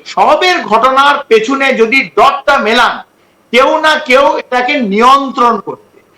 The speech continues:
নিয়ন্ত্রণ কোথার থেকে করছে? আইবির, আম, পাশে বাংলাদেশ থেকে করছে। সেটা ঢাকা হতে পারে, সেটা, আহ, সিলেট হতে পারে, সেটা কুমিল্লা হতে পারে, but কেউ না কেউ এটাকে নিয়ন্ত্রণ করছে। সেই জায়গা থেকে আমাদের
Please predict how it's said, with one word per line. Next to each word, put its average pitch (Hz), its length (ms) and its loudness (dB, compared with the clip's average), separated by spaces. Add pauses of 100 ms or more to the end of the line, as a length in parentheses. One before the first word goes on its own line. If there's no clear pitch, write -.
(220)
নিয়ন্ত্রণ 262 500 0
কোথার 269 340 0
থেকে 285 240 -2
করছে? 285 440 0 (320)
আইবির, 233 580 -2 (300)
আম, 202 380 0
পাশে 285 600 0 (300)
বাংলাদেশ 269 800 0
থেকে 160 180 -8
করছে। - 280 -16
সেটা 233 260 -2
ঢাকা 277 300 0
হতে 254 280 0
পারে, 240 280 -2 (300)
সেটা, 240 280 0
আহ, 226 420 2
সিলেট 294 280 -2
হতে 254 240 -2
পারে, 220 300 -2 (280)
সেটা 226 240 0
কুমিল্লা 311 480 0
হতে 247 220 -2
পারে, 262 320 -2
but 233 140 2 (120)
কেউ 254 280 0
না 302 140 0
কেউ 277 420 -2
এটাকে 240 380 -4
নিয়ন্ত্রণ 247 680 -2
করছে। - 340 -14 (380)
সেই 302 280 0
জায়গা 240 300 0
থেকে 226 240 -4
আমাদের 202 340 -2